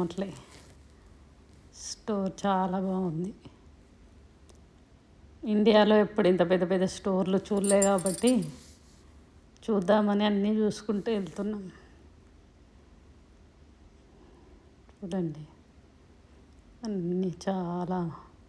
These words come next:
వెరైటీస్. చాలా పెద్ద స్టోర్ కాబట్టి, అన్నీ చూస్తుంటూ, కనబడుతూనే చూసుకుంటూ వెళ్తున్నాం.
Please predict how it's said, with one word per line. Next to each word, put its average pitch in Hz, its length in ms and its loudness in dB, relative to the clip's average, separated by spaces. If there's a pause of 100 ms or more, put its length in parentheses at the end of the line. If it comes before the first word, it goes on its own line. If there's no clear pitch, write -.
(140)
వెరైటీస్. 196 580 -2 (2250)
చాలా 190 300 -2 (100)
పెద్ద - 400 -4
స్టోర్ 185 420 -6
కాబట్టి, 185 400 -4 (920)
అన్నీ 208 340 0 (100)
చూస్తుంటూ, 226 760 -4 (380)
కనబడుతూనే 196 680 0 (120)
చూసుకుంటూ 214 540 -4
వెళ్తున్నాం. 196 440 -8